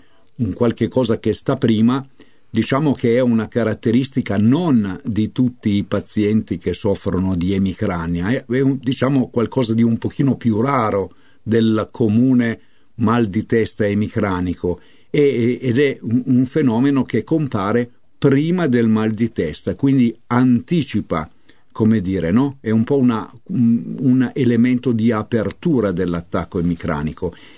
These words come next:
e nel novanta per cento dei casi questi sintomi di apertura sono sintomi di tipo visivo, ma fortunatamente, insomma, si distinguono bene, perché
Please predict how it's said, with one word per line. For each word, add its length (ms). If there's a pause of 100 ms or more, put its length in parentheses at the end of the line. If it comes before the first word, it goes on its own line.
(140)
e 160
nel 180
novanta 460
per 200
cento 380
dei 160
casi 480 (400)
questi 320
sintomi 580
di 140
apertura 640
sono 340
sintomi 580
di 200
tipo 360
visivo, 840 (560)
ma 280 (540)
fortunatamente, 1000
insomma, 460
si 200
distinguono 680
bene, 380 (400)
perché 460